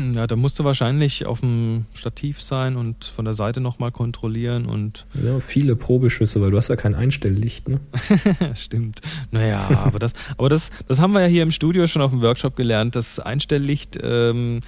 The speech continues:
Speaker 1: man, man kann sich auch so ein bisschen, übrigens ein, ein Tipp für alle, die mal ein bisschen studiomäßig probieren wollen und kein Einstelllicht haben an ihrem Blitz,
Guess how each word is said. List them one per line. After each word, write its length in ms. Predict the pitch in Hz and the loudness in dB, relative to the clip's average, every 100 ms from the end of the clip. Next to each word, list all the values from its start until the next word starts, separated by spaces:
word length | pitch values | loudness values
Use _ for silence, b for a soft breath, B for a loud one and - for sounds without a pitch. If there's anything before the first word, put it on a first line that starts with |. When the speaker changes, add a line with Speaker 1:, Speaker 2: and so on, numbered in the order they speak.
| B B B - - - - | B B B -20 -20 -20 -10
Speaker 1:
man, 160 | 135 135 | -10 -6
man 140 | 139 | -4
kann 280 | 139 147 185 | 0 2 4
sich 260 | 196 190 - | 4 0 0
auch 120 | 156 | 0
so 100 | 165 | 0
ein 100 | 147 | 0
bisschen, 240 | 170 - 170 | 0 0 2
übrigens 240 | 185 170 | 2 4
ein, 140 | 156 - | 2 0
ein 140 | 151 | 0
Tipp 220 | - 226 | 2 -2
für 160 | - 170 | 2 2
alle, 180 | 151 165 | 4 2
die 100 | 147 | 2
mal 100 | 143 | 2
ein 40 | |
bisschen 240 | 135 131 135 | 0 -2 -2
studiomäßig 540 | - 139 131 120 123 | -2 -2 0 -2 -4
probieren 380 | 123 113 131 175 | -6 -2 0 2
wollen 160 | 131 117 | 2 2
und 80 | 113 | 0
kein 180 | 117 | -2
Einstelllicht 580 | 110 117 - 117 113 117 | -2 -4 -2 -2 -2 -2
haben 200 | 110 151 | -4 -2
an 80 | 156 | -2
ihrem 180 | 120 107 | -2 -2
Blitz, 360 | 110 123 - | -2 -4 -6